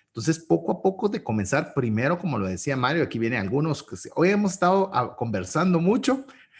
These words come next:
pero de, dándole bastantes consejos rápido. Por eso le animamos, si usted puede, vuelva a escuchar el podcast. Eh,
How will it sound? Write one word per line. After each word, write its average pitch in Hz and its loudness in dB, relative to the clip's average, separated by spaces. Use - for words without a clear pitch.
pero 123 2
de, 117 2
dándole 170 2
bastantes 131 -4
consejos 123 -2
rápido. - 2
Por 98 -4
eso 170 0
le 170 2
animamos, 135 0
si - -2
usted - -6
puede, 240 4
vuelva 113 0
a - -2
escuchar 101 -4
el 123 -4
podcast. - 0
Eh, 113 -2